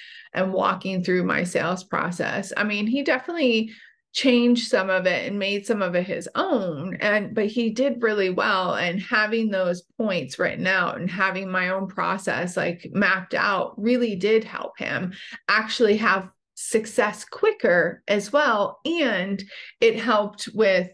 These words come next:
um, it kept my reputation at a high level. Like, we work very hard to build our reputation. This was in Hawaii. Um, so Big Island, small community. <laughs> And so,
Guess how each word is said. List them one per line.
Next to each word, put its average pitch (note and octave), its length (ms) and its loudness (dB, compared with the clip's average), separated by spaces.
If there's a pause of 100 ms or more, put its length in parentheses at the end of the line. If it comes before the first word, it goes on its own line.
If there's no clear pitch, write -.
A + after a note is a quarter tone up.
(100)
um, E3+ 440 -2
it A3+ 300 2
kept A#3+ 320 -2
my G3 160 4
reputation F#3+ 800 -2
at F#3+ 100 0
a G3 40 -2
high - 240 -8
level. - 440 0
Like, F#3 280 0
we G3+ 180 2
work G#3+ 220 4
very A3 200 6
hard - 460 -2
to G#3+ 100 -8
build F#3+ 240 2
our F3+ 100 4
reputation. F#3 600 -2
This A3 160 -2
was G#3 160 -6
in F#3 140 0
Hawaii. F#3 580 0 (400)
Um, F#3+ 380 2
so E3+ 420 0 (880)
Big A#3 180 6
Island, G3+ 680 0 (300)
small - 580 -2
community. - 960 0
<laughs> - 20 2
And C4 320 4
so, C4 260 6